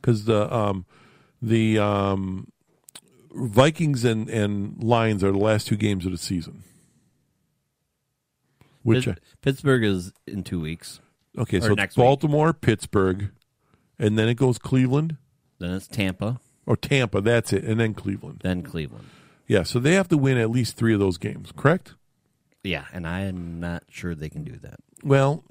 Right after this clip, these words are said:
Speaker 1: we'll see what happens. This week's gonna be the, the determining factor, I think, on that. 'Cause I think the game they're gonna have the hardest time with is going to be Pittsburgh.
Speaker 2: Well, they're gonna lose that game.
Speaker 1: You think so?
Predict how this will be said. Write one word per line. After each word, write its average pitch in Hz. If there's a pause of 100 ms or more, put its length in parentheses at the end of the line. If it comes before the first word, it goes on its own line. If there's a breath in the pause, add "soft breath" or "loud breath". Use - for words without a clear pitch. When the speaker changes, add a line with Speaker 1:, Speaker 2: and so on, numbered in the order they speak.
(200)
Speaker 1:
we'll 123
see 165
what 139
happens. 123
This 127
week's 143
gonna 127
be 117
the, 101
the 101
determining 107
factor, 98
I 90
think, 101
on 98
that. - (460 soft breath)
'Cause 127
I -
think 143
the 123
game 117
they're 139
gonna 113
have 107
the 98
hardest 113
time 107
with 98
is 101
going 101
to 98
be 98
Pittsburgh. - (1000)
Speaker 2:
Well, 92
they're 95
gonna 101
lose 95
that 95
game. 71
Speaker 1:
You 120
think 139
so? 294